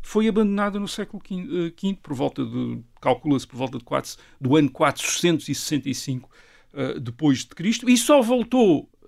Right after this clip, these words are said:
a interessar e a se-, no século dezenove, quando foram feitas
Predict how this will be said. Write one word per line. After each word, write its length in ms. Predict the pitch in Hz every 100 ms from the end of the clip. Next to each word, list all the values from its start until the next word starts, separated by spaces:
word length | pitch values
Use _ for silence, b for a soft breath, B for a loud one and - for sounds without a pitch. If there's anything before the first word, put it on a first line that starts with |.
| -
a 80 | 151
interessar 540 | 147 156 - 214 254 220
e 100 | 139
a 40 |
se-, 140 | - 165
no 400 | 156 151 165 165
século 280 | 220 208 185
dezenove, 360 | 180 185 208 -
quando 180 | 208 -
foram 200 | 214 190
feitas 400 | 208 208 208